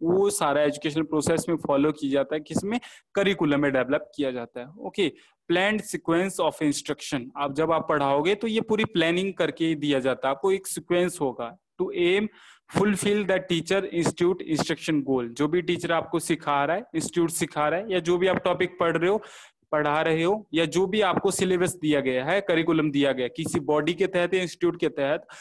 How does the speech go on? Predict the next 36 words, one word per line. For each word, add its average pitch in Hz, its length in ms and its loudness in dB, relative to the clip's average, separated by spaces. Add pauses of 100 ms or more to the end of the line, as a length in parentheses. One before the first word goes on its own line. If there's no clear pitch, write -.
(180)
उन 226 160 2
सब 208 220 0
की 196 120 -4
जरूरतों 185 500 2
को 175 180 0
पूरा 170 300 2
करता 156 320 0
है, 156 60 4
एक 175 80 -2
sequence 208 460 -2
के 160 120 -2
manner 120 340 -4
में, 117 220 -14 (120)
right? 185 280 -2 (1200)
देखिए, 160 240 -4 (280)
इसका 170 300 0
निचोड़ 180 440 2
क्या 185 140 2
रहने 139 240 4
वाला 135 180 4
है 135 100 -2
curriculum 135 480 0
का, 190 380 -2
ये 156 220 2
है 185 360 -2
course 202 260 2
of 175 120 2
study 165 380 2
offered 180 280 2
by 147 200 2
an 135 140 -2
institution। 131 480 -8 (520)
curriculum 180 480 0
क्या - 380 -2
होता 151 260 2
है? 208 60 2